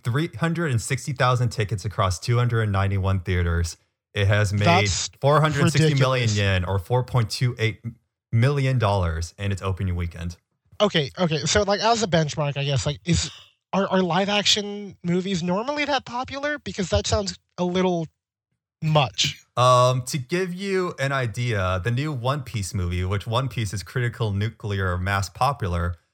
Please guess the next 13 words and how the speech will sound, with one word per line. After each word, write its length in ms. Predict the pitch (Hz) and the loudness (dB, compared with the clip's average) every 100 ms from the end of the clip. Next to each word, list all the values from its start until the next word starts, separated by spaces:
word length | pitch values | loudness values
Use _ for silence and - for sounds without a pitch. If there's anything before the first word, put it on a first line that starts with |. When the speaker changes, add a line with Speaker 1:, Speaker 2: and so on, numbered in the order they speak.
| _ 202 | _ -4
Speaker 2:
Right. 340 | 202 127 123 | 0 2 2
Speaker 1:
it, 60 | 131 | 0
it 120 | 131 | 0
premiered 400 | 147 135 131 123 | 0 0 2 0
last 380 | 110 113 127 - | 0 0 0 -2
weekend, 520 | 107 92 98 92 98 - - | -4 -2 -2 -2 -4 -12 -6
or, 360 | 107 95 90 - _ _ _ _ - | -2 0 -2 -8 _ _ _ _ -6
uh, 560 | 98 92 87 87 87 87 - | -2 0 0 0 -2 -6 -6
it 100 | - 127 | -6 -4
premiered 500 | 165 160 151 147 - _ _ _ _ _ _ _ _ _ _ _ _ _ _ _ _ _ _ - | -2 0 0 0 -6 _ _ _ _ _ _ _ _ _ _ _ _ _ _ _ _ _ _ -6
four 220 | 165 160 | -2 0
weeks 260 | 135 120 - | 0 -2 -2
ago, 480 | 104 90 90 90 | -2 0 0 -2